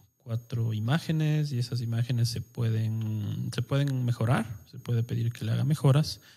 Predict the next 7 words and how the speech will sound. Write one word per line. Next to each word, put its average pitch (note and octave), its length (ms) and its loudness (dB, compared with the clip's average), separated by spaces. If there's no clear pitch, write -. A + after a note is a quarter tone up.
eh, A2 680 0
o F3 160 2
se E3 100 0
pueden C3 380 6
pedir A#2 360 6
versiones A2 520 4
diferentes. - 760 -4